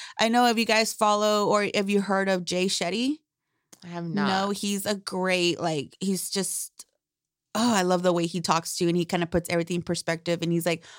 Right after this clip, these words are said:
Speaker 1: one of those, like, he used to be a monk. Yeah, dude,
Speaker 2: Whoa.
Speaker 1: he's super awesome. Like, you, he's, I, I
Speaker 2: Send
Speaker 1: love him.
Speaker 2: me the
Speaker 1: Yeah,
Speaker 2: link.
Speaker 1: he's
Speaker 2: Yeah.
Speaker 1: super, he's super, super awesome. But I guess every day, I think at ten in the morning,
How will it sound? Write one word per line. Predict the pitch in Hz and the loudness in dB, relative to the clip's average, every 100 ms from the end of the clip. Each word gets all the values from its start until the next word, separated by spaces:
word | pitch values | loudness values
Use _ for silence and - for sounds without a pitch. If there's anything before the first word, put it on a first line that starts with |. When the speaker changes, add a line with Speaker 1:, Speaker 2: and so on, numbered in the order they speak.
| - _ | -20 _
Speaker 1:
one | 180 180 | -2 0
of | 175 | 2
those, | 170 170 | 2 2
like, | 175 175 | 0 -2
he | 208 | -2
used | 233 | 0
to | |
be | 233 | 0
a | 208 | 0
monk. | 185 170 156 - - _ _ _ _ _ _ _ - _ _ | 2 0 -2 -8 -20 _ _ _ _ _ _ _ -20 _ _
Yeah, | 202 220 202 196 | 2 4 6 6
dude, | 185 170 | 6 4
Speaker 2:
Whoa. | |
Speaker 1:
he's | 165 202 196 | 4 2 0
super | - 208 170 185 | 2 2 2 2
awesome. | 175 170 175 | 0 0 -2
Like, | 175 170 | -2 0
you, | 196 180 165 | 2 2 -2
he's, | - - 165 - - - - - - - | -10 -6 -6 -8 -14 -18 -16 -14 -8 -4
I, | |
I | 175 | -2
Speaker 2:
Send | - 220 | 2 4
Speaker 1:
love | 170 | 4
him. | 175 165 | 4 4
Speaker 2:
me | 170 175 170 - | 2 -2 -6 -8
the | 160 160 | 0 4
Speaker 1:
Yeah, | 190 | 4
Speaker 2:
link. | 143 135 | 4 0
Speaker 1:
he's | 175 240 - | 0 0 2
Speaker 2:
Yeah. | 156 233 | 2 2
Speaker 1:
super, | - 220 - - | 2 -2 -2 0
he's | 202 - | 0 2
super, | 254 - | 0 0
super | 202 180 147 | -4 -4 -2
awesome. | 160 165 170 | -2 -2 0
But | 175 160 - - - | 0 -2 -8 -16 -6
I | 190 | -2
guess | 196 196 - | 0 0 0
every | 190 185 190 | 0 2 0
day, | 165 180 175 170 165 175 | 4 4 6 4 2 0
I | 175 | 0
think | 165 170 170 - - | 0 0 0 -4 -6
at | 160 - | -8 -8
ten | - - - 202 226 247 | -12 -8 -4 -2 0 2
in | 254 254 | 0 0
the | 262 | 0
morning, | 269 262 269 285 294 294 285 | 0 0 -2 0 0 0 -2